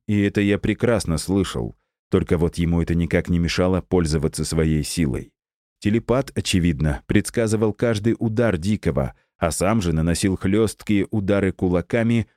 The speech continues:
то выбивая дурь из Дикого, то зубы. И даже несмотря на то, что у него не было никакого вооружения, как, например, у меня, он явно доминировал над своим противником.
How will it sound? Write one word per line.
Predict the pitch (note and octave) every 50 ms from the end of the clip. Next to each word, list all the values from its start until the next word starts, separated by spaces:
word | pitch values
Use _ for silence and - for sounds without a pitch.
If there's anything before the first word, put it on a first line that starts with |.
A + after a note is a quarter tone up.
| _ _ -
то | - D3+ C3+
выбивая | G#2+ A2 G2+ G#2 G2+ F2 G2 F#2+ F2+ E2+ D#2
дурь | D2 D2+ A2 B2 B2+ A2+
из | F#2+ D#2+ D2
Дикого, | D#2 F#2 E2+ - - D2+ D2 D#2 D2+ - _ _
то | - G2+ F#2
зубы. | F2 D#2 D#2+ F2+ F2 D#2+ C#2+ - C2+ C2 - - _ _ _ _ _ _ _ _ -
И | G#2+ G2+
даже | D#2+ D#2 A2 B2 B2 A2 A2+
несмотря | A#2 A#2 A2 - A2+ A2 G#2 A#2 A#2 A2+
на | G#2+ G2+
то, | - - A#2
что | G#2 - - F#2+ -
у | G#2+ G2+
него | G#2 G2+ F#2 G2+
не | G#2 G2+ A2+ A2+
было | F#2 F2+ E2+ E2+
никакого | E2+ F#2+ A#2 A#2+ - - G2+ - - A2+ G#2+ F#2+ F#2+ F2
вооружения, | E2 F2+ F2+ F2 F2+ F2+ E2 F#2 C3 D3+ C#3 G2 D#2+ D2+ C#2 C2+
как, | - F2+ - -
например, | F#2 E2+ - F2 F2 E2+ E2 E2+
у |
меня, | E2+ F2+ F2+ F2+ F2 E2+ D2+ C#2+ - _ _ _ _ _ _ -
он | F#2+ G2 F#2
явно | D#2+ D#2+ G2+ G#2+ A2+ G#2+ A2 G#2+
доминировал | F#2+ G2+ G2+ G#2 G2+ G2+ G#2 A2+ A#2+ A#2 G2+ G2+ G2
над | F#2+ F#2 E2+
своим | - E2 E2+ E2+ E2+ D#2+
противником. | - F2 E2+ - - F2 C#2+ D2+ D2 - - D#2+ C#2+ C#2 C2+